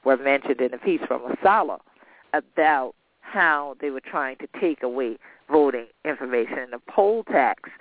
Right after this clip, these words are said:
that had existed before had been done away with. And Reverend Al Sharpton just covered some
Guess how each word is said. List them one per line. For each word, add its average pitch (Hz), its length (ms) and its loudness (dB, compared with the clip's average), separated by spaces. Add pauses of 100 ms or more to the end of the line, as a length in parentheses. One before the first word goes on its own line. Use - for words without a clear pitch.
(420)
that 139 300 4
had 156 200 -4
existed 131 580 -6
before 131 580 -4 (280)
had 139 140 0
been 135 120 -6
done 139 200 2
away 131 240 0
with. 131 140 -2
And 120 100 -8
Reverend 131 320 -2
Al 123 160 2 (100)
Sharpton 151 380 -2
just 123 180 -16
covered 139 340 -6
some 120 120 -14